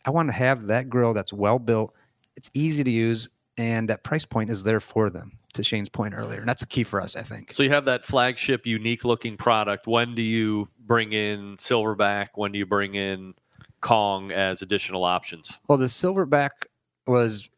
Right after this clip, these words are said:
Speaker 1: uh, probably about six to eight months later. And that obviously has taken over. I mean, it dominates the sales be-
Speaker 2: Hmm.
Speaker 1: because it was kind of a heartbreaking for me, quite frankly, 'cause the, the grill is my baby. But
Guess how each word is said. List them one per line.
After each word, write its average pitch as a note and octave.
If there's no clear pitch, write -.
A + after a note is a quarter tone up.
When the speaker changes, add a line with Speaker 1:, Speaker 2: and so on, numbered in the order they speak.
Speaker 1:
uh, A#2
probably C#3+
about A#2+
six -
to A2+
eight A#2
months A#2+
later. B2
And A2
that A#2+
obviously A#2
has G#2
taken A#2
over. A#2
I A2
mean, G#2+
it G#2+
dominates A2
the G2
sales A2
be- -
Speaker 2:
Hmm. D3
Speaker 1:
because A2+
it -
was -
kind D3+
of G2+
a F#2+
heartbreaking G2
for -
me, G2
quite G2
frankly, G2
'cause F#2+
the, G#2
the G#2
grill B2+
is G2+
my G#2+
baby. A2+
But C3